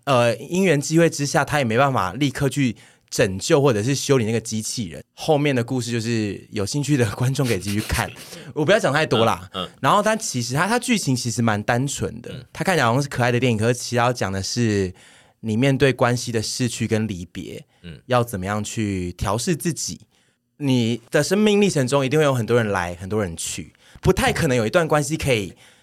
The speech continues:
Speaker 1: 你知道，last forever。不管是，呃，亲情，我觉得亲情也好，友情也好，爱情也好，都是一样。然后当你在面对关系的逝去的时候，你能不能学会去放手啊，调试自己，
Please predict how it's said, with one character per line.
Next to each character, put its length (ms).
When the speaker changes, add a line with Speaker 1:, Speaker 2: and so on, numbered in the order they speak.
Speaker 1:
你 120
知 60
道， 300
last 300
forever。 640
不 80
管 160
是， 500
呃， 220
亲 220
情， 220
我 100
觉 80
得 60
亲 160
情 140
也 120
好， 160
友 140
情 160
也 80
好， 60
爱 120
情 200
也 100
好， 160
都 160
是 140
一 100
样。 200
然 120
后 180
当 180
你 80
在 100
面 160
对 140
关 240
系 80
的 80
逝 240
去 140
的 100
时 100
候， 220
你 100
能 220
不 140
能 340
学 260
会 220
去 180
放 280
手 220
啊， 260
调 260
试 240
自 180
己， 300